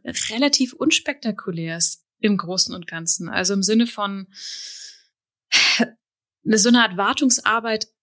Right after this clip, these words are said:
an einem selbst. Sprich, ähm, das kann auch sowas sein wie, trinkst du genug, isst du genug, gehst du mal raus an die Sonne? Einfach so Menschenkram, <laughs> sag ich mal.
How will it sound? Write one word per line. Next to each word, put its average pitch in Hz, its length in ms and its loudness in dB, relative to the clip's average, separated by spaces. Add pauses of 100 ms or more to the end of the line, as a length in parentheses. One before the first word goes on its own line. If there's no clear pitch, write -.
an 208 140 0
einem 185 220 -2
selbst. 190 580 2
Sprich, - 680 -2
ähm, 185 480 -8
das 185 180 0
kann 202 160 -2
auch 208 80 -2
sowas 190 280 -2
sein 185 200 -8
wie, 170 360 -8 (440)
trinkst 190 300 0
du 233 80 -2
genug, 240 320 2
isst - 220 0
du 214 80 -6
genug, 202 380 -10
gehst 185 240 0
du 180 60 -8
mal 180 100 -4
raus 175 200 -2
an 175 120 -10
die 180 80 -6
Sonne? 202 280 2
Einfach 202 180 -4
so 208 140 2
Menschenkram, 190 840 2
<laughs> - 0 -
sag 180 320 -2
ich - 180 0
mal. 175 280 -4